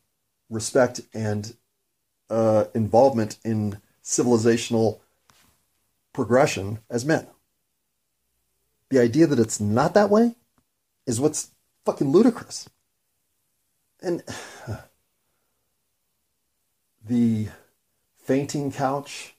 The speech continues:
the, uh, the concept of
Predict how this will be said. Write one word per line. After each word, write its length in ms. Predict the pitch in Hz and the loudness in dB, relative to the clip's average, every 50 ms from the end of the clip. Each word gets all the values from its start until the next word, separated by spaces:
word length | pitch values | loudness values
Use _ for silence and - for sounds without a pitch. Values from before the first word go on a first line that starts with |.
| _ _ _ _ _ _ _ _ _ _ _ | _ _ _ _ _ _ _ _ _ _ _
the, 580 | 107 101 107 113 113 110 107 107 104 101 101 95 - _ _ _ _ _ _ _ _ | -12 -8 -4 -4 -2 -2 -2 -4 -6 -8 -10 -12 -16 _ _ _ _ _ _ _ _
uh, 500 | - 110 107 98 98 95 92 90 92 101 - _ _ _ _ _ _ _ | -6 -4 -2 -2 -2 -2 -4 -6 -8 -10 -12 _ _ _ _ _ _ _
the 380 | - 104 110 101 98 101 104 101 _ _ _ _ _ _ _ _ _ _ _ _ _ _ _ _ _ _ _ _ _ _ _ _ _ _ _ _ _ _ _ _ _ _ | -8 -4 -2 0 0 -2 -2 -6 _ _ _ _ _ _ _ _ _ _ _ _ _ _ _ _ _ _ _ _ _ _ _ _ _ _ _ _ _ _ _ _ _ _
concept 520 | - - 151 143 139 - - 139 131 - | -10 -6 -6 -4 -4 -2 -2 -2 -2 0
of 220 | 127 110 - - | -2 -4 -4 -6